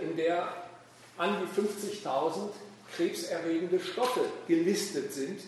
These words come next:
die zugelassen sind in der Produktion. Glyphosat und ähnliche Stoffe gehören zum Beispiel dazu. Die kennen die Liste der kanzerogenen Stoffe und stellen sich daneben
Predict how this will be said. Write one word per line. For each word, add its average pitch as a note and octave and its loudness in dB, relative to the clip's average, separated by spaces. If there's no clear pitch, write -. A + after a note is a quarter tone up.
die - -16
zugelassen B3+ 0
sind - -10
in C3+ -4
der B2+ 4
Produktion. A#2+ -2
Glyphosat D3+ 0
und - 2
ähnliche D#3+ -4
Stoffe E3 -2
gehören D#3+ -2
zum E3 -6
Beispiel D3+ -2
dazu. E3+ -4
Die D#3 -10
kennen C#4+ 0
die F3+ 0
Liste F3+ 2
der D3+ 0
kanzerogenen C3+ -2
Stoffe - -4
und E3+ -2
stellen G#3+ 4
sich - -2
daneben F#3+ -2